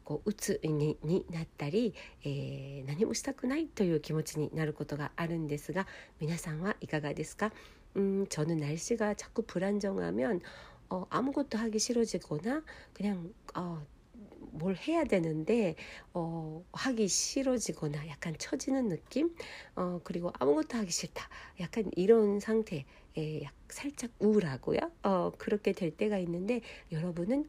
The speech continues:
어떠신지요? 음, そういう時ほど, 어, 自分で自分の機嫌を取るように,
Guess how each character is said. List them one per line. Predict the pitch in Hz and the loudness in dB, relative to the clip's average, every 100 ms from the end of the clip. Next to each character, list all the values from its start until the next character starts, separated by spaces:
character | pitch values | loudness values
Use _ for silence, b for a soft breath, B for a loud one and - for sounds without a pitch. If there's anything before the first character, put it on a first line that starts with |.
| - | -4
어떠신지요? | 160 151 - 185 - 156 - 226 277 B B B - | -6 -6 -2 0 0 -2 -2 -4 -4 B B B 0
음, | 208 208 208 B B | 4 4 2 B B
そういう時ほど, | - 226 247 254 254 - 247 220 214 277 233 B - | 2 6 6 4 -2 0 -2 0 0 2 2 B -8
어, | 170 156 | -6 -4
自分で自分の機嫌を取るように, | 143 170 196 214 208 254 - - - 156 160 156 143 - 156 156 170 165 156 - 160 147 - - 165 160 214 262 | 0 0 2 0 2 0 -2 -6 -4 0 0 0 -2 -2 0 2 2 0 -2 -2 -2 -2 -2 0 0 2 2 2